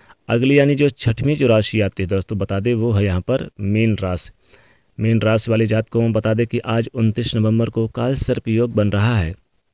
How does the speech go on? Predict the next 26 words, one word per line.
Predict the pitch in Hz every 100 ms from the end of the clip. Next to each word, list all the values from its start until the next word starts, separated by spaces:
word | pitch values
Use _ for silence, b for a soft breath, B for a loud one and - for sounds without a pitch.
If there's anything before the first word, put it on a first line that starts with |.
| _ _ _ _ _ _ - b b b b
जिसका | 98 117 - 147
सीधा | 143 123 123 139
सीधा | - 120 135
लाभ | 120 123 120 -
आपको | 113 - 127
देखने | 107 107 - 117
को |
जरूर | 107 101 107 104
मिलेगा। | 101 107 95 82 _ B B B -
इनकम | 127 123 147
आय | 131
में | 139 127
जबरदस्त | 98 110 117 135 -
वृद्धि | 104 107 120
देखने | 120 107 113 117
को | 110
मिलेगी। | 104 104 95
पहले | 90 - 113 139
से | 147 123
कहीं | 120 123
ज़्यादा | 113 107 117
आपको | - 113 110 120
धन | 104 113
इनकम | 117 107 113 113
प्राप्त | - 92 -
होगा। | 110 87